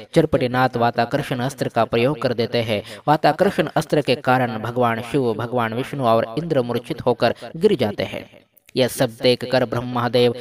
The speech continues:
वहां आ जाते हैं और चरपटेनाथ से विनंती करते हैं कि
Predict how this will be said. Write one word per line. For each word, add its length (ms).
वहां 260
आ 120
जाते 300
हैं 220
और 140
चरपटेनाथ 680
से 320
विनंती 420
करते 320
हैं 140
कि 200